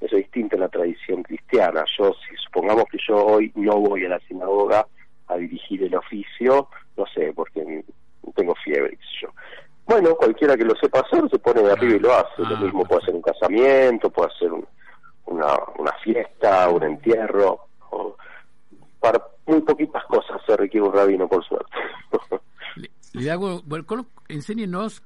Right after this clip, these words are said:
Speaker 2: cómo tenemos que saludar a, a las personas, al pueblo
Speaker 1: Ah,
Speaker 2: judío.
Speaker 1: está muy bien. Bueno, el saludo más fácil es Shana Tova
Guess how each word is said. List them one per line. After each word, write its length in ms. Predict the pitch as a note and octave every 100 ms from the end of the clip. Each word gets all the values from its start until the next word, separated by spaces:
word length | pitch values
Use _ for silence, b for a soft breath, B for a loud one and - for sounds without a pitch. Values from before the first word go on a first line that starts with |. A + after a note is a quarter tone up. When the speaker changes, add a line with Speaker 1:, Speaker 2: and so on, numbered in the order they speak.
| -
Speaker 2:
cómo 280 | F#3 G#3
tenemos 320 | E3+ D3+ E3+ E3
que 80 | C#3
saludar 600 | B2+ A#2 B2 C3 A2 -
a, 340 | G#2+ G2+ F#2+
a 160 | - -
las 140 | G2
personas, 400 | - G#2 - G#2
al 100 | G#2
pueblo 340 | G#2 A#2+ A#2+ A2+
Speaker 1:
Ah, 300 | A#2 A#2 A#2+
Speaker 2:
judío. 140 | G#2+ F2+
Speaker 1:
está 140 | - A2
muy 160 | A2
bien. 400 | G#2 G2 G2+ A#2 - B B B B B B -
Bueno, 220 | F3 E3+ C#3
el 100 | B2+
saludo 220 | C#3 D3+
más 140 | D3
fácil 280 | F3+ E3+ C3+
es 100 | A#2 A2+ - - -
Shana 520 | A2 B2 A#2+ G2 F2 - -
Tova 560 | A2 G#2+ C#3+ F#3+ -